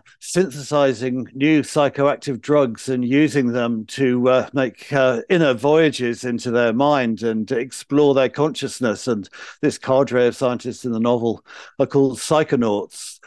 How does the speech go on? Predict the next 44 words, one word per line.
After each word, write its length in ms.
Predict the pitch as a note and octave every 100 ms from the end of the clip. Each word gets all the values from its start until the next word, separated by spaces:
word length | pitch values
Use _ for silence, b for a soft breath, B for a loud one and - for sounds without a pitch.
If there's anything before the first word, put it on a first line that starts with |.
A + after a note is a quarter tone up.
| B B
And 100 | F3
it's 140 | F#3
a 40 | E3+
term 320 | G3 A3+ G#3
that 120 | F3
looks 220 | F#3+ -
forwards 520 | - G3 F#3+ F3 D3+ D#3+
and 120 | D3+
backwards. 540 | E3+ - - A2 F#2
It 120 | -
looks 200 | C#3 -
forward 440 | - - F3+ F#3+ D3
in 120 | C3+
the 80 | B2
sense 340 | C#3+ C#3 -
that, 260 | C3+ B2 - - B B B
as 200 | C#3 C3+
you 100 | C3
say, 520 | - D3 B2+ B2 A2 - _
Junger 320 | - D#3+ C#3+ B2
was 240 | B2+ A#2+
the 240 | A2+ C#3+
great 300 | B2+ C#3 C3
hero 440 | B2+ C#3+ C#3+ B2+ B2
and 160 | A#2
mentor 460 | B2 C3+ C3 C3+ A#2+
to 320 | A#2 B2 A#2+
Albert 380 | A2+ A#2+ C3+ B2 - -
Hofmann, 460 | C#3 C#3+ - F3 F#3+
who, 460 | B2+ A2 A2 G#2+
uh, 160 | A2 -
synthesized 920 | - C#3 G#2+ A#2+ - A2+ G#2+ G2 -
L 160 | C3+ A#2+
S 200 | A2+ -
D. 360 | - C#3 E3 E3+
So 320 | - A#2 G#2
through 300 | - C3+ G#2+
Hofmann, 440 | E3 E3 B2+ A#2+
the 100 | A#2
word 280 | A#2 A#2 G#2+
psychonaut 720 | - - C3+ C3+ B2 A#2 A2 - B B B B B
made 260 | B2+ C3
its 200 | B2+ -
way 400 | C3 B2 A#2+ A#2